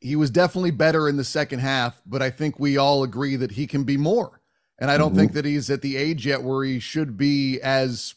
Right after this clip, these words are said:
Speaker 1: relatively inconsistent as he's been as of late. How much of that is going to be on Quinn? How much is that gonna be on Vlasic himself?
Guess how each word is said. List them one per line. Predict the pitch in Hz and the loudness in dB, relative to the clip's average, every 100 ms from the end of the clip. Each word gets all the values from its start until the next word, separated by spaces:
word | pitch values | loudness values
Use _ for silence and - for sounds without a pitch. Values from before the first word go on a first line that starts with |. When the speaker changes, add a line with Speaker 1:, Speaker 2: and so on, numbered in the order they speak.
| - | -2
Speaker 1:
relatively | 127 147 147 139 143 | 0 2 0 0 0
inconsistent | 143 139 139 147 127 147 | 0 -2 -4 -4 -4 -2
as | 143 131 | 0 0
he's | 131 | -2
been | 101 151 | -2 0
as | 160 127 107 | 2 0 -2
of | 110 | -2
late. | 123 123 - _ _ _ _ _ - | -2 -2 -6 _ _ _ _ _ -4
How | 143 202 | 2 4
much | 226 220 - | 4 2 0
of | 165 | 0
that | 175 180 | 2 2
is | 170 127 | 0 0
going | 165 160 | -2 -2
to | |
be | 143 160 | -2 -2
on | 156 143 127 | -2 -2 -6
Quinn? | - 165 214 | -4 -2 0
How | 208 151 | -2 -2
much | 170 165 - | 0 -2 -2
is | 143 | -2
that | 156 160 127 | 0 0 0
gonna | 147 | -6
be | 135 147 143 | -2 -2 -2
on | 135 123 | -2 -4
Vlasic | 139 151 139 - | -4 -4 -6 -8
himself? | 131 - 156 - | -6 -4 -4 -4